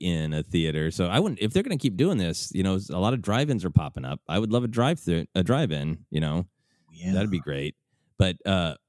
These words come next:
Speaker 1: once the lockdown ends, you know what I really wanna see in terms of Star Wars releases in a theater? I would love some big special weekend. You know, I, I know you'd have to do maybe a couple of, um, uh, viewings, a couple of seatings.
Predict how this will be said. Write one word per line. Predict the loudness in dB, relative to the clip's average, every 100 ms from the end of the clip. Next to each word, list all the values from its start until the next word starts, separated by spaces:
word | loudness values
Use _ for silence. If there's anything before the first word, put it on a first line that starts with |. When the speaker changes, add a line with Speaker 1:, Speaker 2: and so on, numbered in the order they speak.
| _ -4
Speaker 1:
once | 0 0 0
the | 0
lockdown | 2 2 2 2
ends, | 2 2 2 2
you | 2
know | 4
what | 4
I |
really | 4 4
wanna | 4 2
see | 2 2 2 -2 -2
in | 0
terms | 2 2 2
of | 0 -2 -12
Star | -2 2 2
Wars | 2
releases | 2 2 2 2
in | 2
a | 2
theater? | 2 2 2 -2 _ _ _ _ -4
I | 0 2
would | 2
love | 4 4 2 0
some | 0 2 2
big | 2 2 0
special | -4 2 2 2 2 2 2 -2
weekend. | 0 0 2 2 2 2
You | 2
know, | 0
I, | 0 0
I |
know | 0
you'd | 0 0
have | -2
to | 0
do | 0
maybe | 0 -2
a | -2
couple | 0 0 0
of, | 0 -2
um, | -2 -2 -2 -4 -10 _ _ -20 -6
uh, | -2 0 -2 -6 -10 -2
viewings, | 2 2 0 -2
a |
couple | -2 0
of | 0
seatings. | 0 0 0 -4